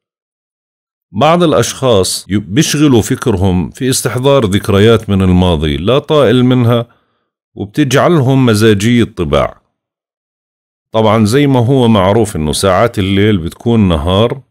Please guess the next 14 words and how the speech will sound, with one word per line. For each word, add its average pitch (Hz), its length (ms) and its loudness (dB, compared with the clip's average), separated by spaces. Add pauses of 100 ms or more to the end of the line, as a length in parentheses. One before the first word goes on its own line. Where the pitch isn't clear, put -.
(320)
في 107 120 -4
دول 101 400 2
أخرى، - 320 -10 (1300)
فعشان 71 360 -2
هيك 110 200 0
بنحكي 95 380 -2
الأحداث 95 640 -4
كأنها 95 480 -2
نهار 73 400 -6 (1300)
عشان 98 300 0
يستفيدوا 95 520 -2
منها 95 440 -2 (100)
اللي 87 200 -4
موجودين 82 720 -2